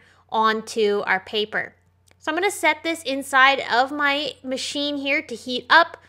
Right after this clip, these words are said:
I know it's good and ready when the light turns green, and I've allowed it to set for a few minutes. Then I'll run this through my die cut machine, and that will apply the pressure needed to transfer the foil onto our paper.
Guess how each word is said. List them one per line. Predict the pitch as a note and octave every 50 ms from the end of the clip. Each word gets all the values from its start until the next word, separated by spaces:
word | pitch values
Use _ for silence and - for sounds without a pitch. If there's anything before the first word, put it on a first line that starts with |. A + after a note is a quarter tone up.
| - - - - -
I | A#3
know | A#3 A#3+ B3 B3
it's | B3+ B3+ B3+
good | - - E4+ F#4 F4
and | F4 E4+
ready | D#4+ D4+ D4 D4 D4
when | C#4+ B3+ B3 A#3
the | A3+
light | G#3+ A#3 A#3+ - -
turns | - B3 A#3 A3+ -
green, | - - D#4 D#4 D#4 D#4 D4+
and | C4 - B3 B3
I've | B3 A#3+
allowed | B3 A#3 A3+ A3+ A#3 A#3
it | B3+ B3 -
to | - D4 C#4+
set | - - - A3+ G3+ G#3 - -
for | - A#3 A3
a | A3
few | A3 - - G#3+
minutes. | G3+ G#3 G3 - - _ _ - - - _ _ _ _ _ _ _ _ _ _ _ _ _
Then | - B3+ C4
I'll | C4+ C4+ B3+
run | A#3 B3+ C#4+ F4+ G#4+ A4
this | G#4 - -
through | - D4 C#4 B3
my | A#3+ A#3
die | G#3+ A3+ G3+ F#3+
cut | F#3+ - - F#3 -
machine, | F#3+ - - - G3 F3+ F#3 G3 A#3+ - - _ _ -
and | C4 B3 C4
that | D4 C#4+
will | F4 F#4+ G4+
apply | G4 G4 - D#4 C#4
the | C#4 C#4+
pressure | - - - B3 A#3 A3 - D4+ D4+
needed | C#4 A#3+ G#3 G3 F#3+ G#3 G3+ - -
to | - A#3+ A3+
transfer | A3 - - C#4 C#4+ D#4 D4+ - - D#4+ D#4+
the | D#4 E4
foil | E4 - - A3 G#3+ G#3 G#3 G#3 G#3+ G#3 - - - _ _ _
onto | - G3 G3 F#3+ F#3 - G3+
our | F#3 F#3 F#3+
paper. | - - G3+ F#3 F#3 - - - - -